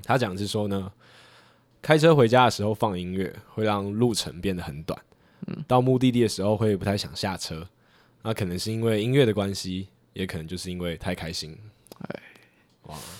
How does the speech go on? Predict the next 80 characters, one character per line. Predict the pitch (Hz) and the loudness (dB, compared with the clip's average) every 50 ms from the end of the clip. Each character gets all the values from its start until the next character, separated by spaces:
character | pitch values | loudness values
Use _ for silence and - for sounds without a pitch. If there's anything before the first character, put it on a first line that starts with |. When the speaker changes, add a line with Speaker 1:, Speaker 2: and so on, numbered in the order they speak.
| - - - - - _ _ _ _ _ | -20 -20 -20 -20 -20 _ _ _ _ _
Speaker 1:
我 | - 98 104 | -8 -6 -4
觉 | 98 117 | -2 0
得 | 135 | 2
这 | 151 190 | 4 4
个 | 180 | 4
经 | 143 143 147 151 | 4 4 2 4
验 | 156 127 | 4 4
一 | |
定 | 110 120 117 | 2 2 4
大 | 117 107 | 6 6
家 | 107 | 6
都 | 107 107 107 | 6 4 2
有 | 107 92 - | 2 0 -2
啊， | - - 104 | -4 -10 -4
尤 | 101 104 117 | 0 2 4
其 | - 123 | 4 4
是 | 131 147 | 4 4
我 | 139 110 95 87 | 4 4 2 2
自 | - - | 2 0
己， | 117 107 85 | 0 0 0
Speaker 2:
对 | 80 | -4
啊。 | - - - - - - - _ _ _ | -10 -18 -20 -20 -20 -20 -20 _ _ _
Speaker 1:
我 | - 123 | 4 6
很 | 135 123 107 | 6 6 4
长 | 98 - 92 92 92 | 2 0 0 -2 -2
时 | 92 110 | -4 -2
候 | 113 110 110 107 | 0 0 2 2
会， | 110 117 113 107 98 95 90 85 78 - - _ _ - | 2 2 2 2 2 0 -2 -6 -8 -10 -14 _ _ -8
呃， | 90 87 85 | -6 -4 -4
一 | 98 | -2
个 | 107 107 | -2 -2
人 | 110 113 | -2 0
开 | 107 110 110 | 2 2 2
车， | 117 110 120 | 2 2 2
我 | 113 101 | 0 2
觉 | 98 104 | 0 0
得 | 104 | 0
音 | 101 | 0
乐 | 104 101 101 | 0 -2 0
放 | - 107 95 92 | 0 -2 -2 -2
很 | - - - 82 - 73 | -2 -4 -6 -8 -8 -4
大 | 76 92 92 85 | -2 -2 -2 -2
声， | 78 - - 60 82 90 98 | -4 -6 -10 -12 -12 -8 -4
Speaker 2:
嗯。 | 123 127 127 120 | -2 -2 0 0
Speaker 1:
然 | 120 | 2
后 | 98 | 2
在 | 104 - | 2 2
车 | 113 110 | 2 0
上 | 107 104 101 95 92 - _ - | 0 0 -2 -4 -8 -12 _ -12
唱 | - - 117 104 92 | -4 -2 0 0 0
得 | 82 | -2
很 | 80 80 | -6 -8
爽， | - - 92 - - - - - - _ _ _ | -8 -8 -8 -10 -12 -16 -20 -20 -20 _ _ _
然 | 98 104 | 0 2
后 | 135 135 | 6 8
到 | 135 135 | 8 8
了 | 127 127 127 | 8 8 8
目 | 131 | 8
的 | 131 123 | 8 8
地， | |
Speaker 2:
然 | 120 113 | 6 6
后 | 107 | 6
把 | |
窗 | 113 | 6
户 | |
摇 | |
下 | 131 117 110 | 4 4 4
来。 | 90 80 - | 4 2 0
Speaker 1:
<laughs> | 196 - - - 160 151 - - - 190 - - - - - - - - - - - - - - - - - 240 - - - - | 0 -2 -2 -2 -2 -2 0 2 2 2 2 0 -4 -6 -6 -10 -18 -16 -10 -8 -8 -6 -6 -8 -8 0 4 4 4 4 6 6
我 | 117 - | 6 6
也 | - 147 | 6 6
这 | 127 175 | 6 6
样 | 156 | 6
太 | 139 - 160 | 6 6 6
没 | 143 139 131 131 | 6 6 4 2
水 | - - 120 | 2 0 0
准 | 143 135 123 | 2 2 2
了。 | 117 | 2
Speaker 2:
哎， | 123 120 | 2 0
好。 | 113 - - - - | -2 -2 -4 -6 -8